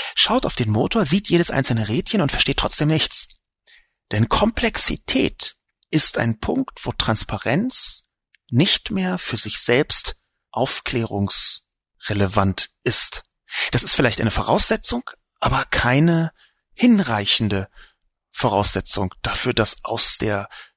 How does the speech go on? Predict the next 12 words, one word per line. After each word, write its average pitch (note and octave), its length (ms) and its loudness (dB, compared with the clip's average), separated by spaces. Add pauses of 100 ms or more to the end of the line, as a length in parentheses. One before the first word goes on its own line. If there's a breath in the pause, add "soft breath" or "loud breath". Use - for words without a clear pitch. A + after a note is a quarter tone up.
Transparenz G2+ 720 0
auch - 140 -6
ein D#3+ 120 -2
Verständnis - 720 -2
wird. - 260 -8 (600)
Und B2+ 140 2
dieses F#3 200 0
Verständnis, E3 800 0 (760 loud breath)
dass - 140 -4
das - 200 4
nicht - 200 4
vorliegt, - 800 0